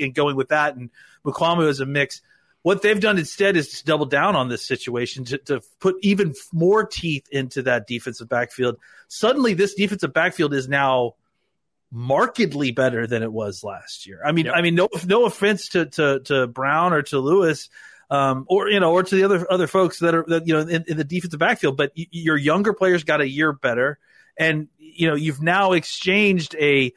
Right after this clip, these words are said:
Speaker 1: very talented Brown for a guy who is a former, M-, you know, defensive M V P candidate and, and, and, uh, you know, a, a guy that can come in and, and, and actually, uh, be another playmaker, uh, not just a, a solid option, you know? And, and again,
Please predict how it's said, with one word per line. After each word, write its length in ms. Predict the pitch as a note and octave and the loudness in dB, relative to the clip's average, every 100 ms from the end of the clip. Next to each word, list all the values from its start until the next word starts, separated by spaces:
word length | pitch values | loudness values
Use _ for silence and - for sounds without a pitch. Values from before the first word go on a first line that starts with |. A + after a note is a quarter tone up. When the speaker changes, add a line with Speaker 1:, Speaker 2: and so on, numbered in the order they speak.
| - _ B2+ | -14 _ -2
Speaker 1:
very 340 | E3 C#4 B3 | 2 4 2
talented 480 | - E3 F#3+ E3+ C3+ | 0 0 2 0 0
Brown 280 | D3+ A3 F#3 | 2 2 2
for 200 | F3 E3 | 2 2
a 80 | |
guy 260 | D#3 F3+ F#3 | 2 2 4
who 140 | F3+ | 2
is 100 | E3 | 2
a 60 | D3 | -2
former, 380 | - E3+ F#3+ D#3+ | -4 -2 2 2
M-, 200 | E3+ D3+ | 0 -2
you 100 | D#3 | -4
know, 100 | C3+ | -4
defensive 420 | C#3 G3+ B3+ E3+ | -2 -4 -2 0
M 100 | F3 | 0
V 140 | E3+ D3+ | 0 -4
P 280 | E3+ F#3+ F3+ | -2 -2 0
candidate 640 | F3 F3 E3+ E3+ F#3 D3+ | 0 2 2 2 2 2
and, 140 | D3+ | -2
and, 280 | D3+ D3 C#3 - | -2 -4 -6 -4
and, 280 | D3 C#3 C3+ _ _ _ - | -4 -4 -8 _ _ _ -4
uh, 300 | D3+ D3 C#3+ | 0 2 2
you 100 | F#3 | 2
know, 160 | D#3+ C#3+ | 0 0
a, 360 | D3 C#3 D3+ D#3 | -2 -2 -4 -2
a 40 | |
guy 200 | D#3+ E3+ | 0 2
that 180 | E3 - | 0 -2
can 180 | D#3 C3+ | -4 -2
come 240 | E3 E3 | -2 2
in 220 | E3 D3+ | 2 2
and, 120 | C#3 C#3+ | 0 -2
and, 240 | C3+ C3 - | -2 -2 -2
and 160 | C#3 | -2
actually, 680 | D3 C3+ - D3+ C#3+ C3+ B2 _ _ _ - | 0 0 -2 0 2 2 -2 _ _ _ -2
uh, 200 | C3 B2 | 0 2
be 160 | E3 | 2
another 500 | F3+ D3+ C#3+ F3+ F#3+ | 2 2 2 4 2
playmaker, 880 | C#3 D3+ C#3 B2+ B2 A#2+ A#2+ A2+ A#2+ | 2 0 0 2 0 0 0 0 0
uh, 120 | C3+ | 0
not 240 | C#3 D3+ D3 | 2 0 0
just 220 | D#3+ - | -2 0
a, 220 | C3+ B2+ | 0 0
a 140 | C#3+ C3 | -2 -4
solid 580 | - - E3 E3 D#3+ C3+ | -4 0 2 4 2 2
option, 480 | B2+ - B2+ G#2+ | 0 -2 -10 -10
you 80 | B2+ | -6
know? 200 | B2+ C3+ | -2 -2
And, 100 | D#3 | 0
and 120 | G#3 A3 | 0 0
again, 260 | G3 F3 | 2 -2